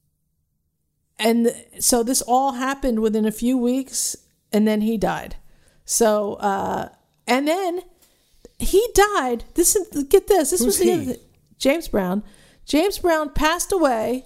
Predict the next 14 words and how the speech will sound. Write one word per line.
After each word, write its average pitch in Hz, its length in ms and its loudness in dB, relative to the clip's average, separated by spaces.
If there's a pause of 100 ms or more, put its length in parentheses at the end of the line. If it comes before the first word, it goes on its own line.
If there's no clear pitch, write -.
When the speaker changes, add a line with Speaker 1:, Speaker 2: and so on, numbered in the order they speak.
(640)
Speaker 1:
and 240 440 -2
his 262 320 -2
wife 294 640 -2
went 254 260 0
to 349 120 4
the 359 100 2
house 294 640 -2 (880)
to 302 120 4
get 339 300 2 (360)
some - 260 -2
things, 294 880 -2 (960)
and 359 180 4
they 427 140 2
had 415 160 0